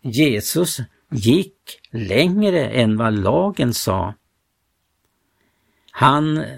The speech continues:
gick så djupt ner i människors hjärtan att det blev uppenbarat hur det var ställt med dem.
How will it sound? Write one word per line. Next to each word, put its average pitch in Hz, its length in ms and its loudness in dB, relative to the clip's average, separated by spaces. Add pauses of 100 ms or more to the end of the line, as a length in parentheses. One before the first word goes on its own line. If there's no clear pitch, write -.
(120)
gick 135 440 0
så 160 400 0
djupt 123 480 -2
ner 110 340 2
i 123 220 0
människors 107 580 -2
hjärtan 113 720 0 (1300)
att 117 180 -2
det 107 100 4
blev 104 260 -4
uppenbarat 107 880 -2
hur 113 80 -6
det 98 100 -6
var 127 140 2
ställt - 560 0
med 95 140 2
dem. 78 220 -6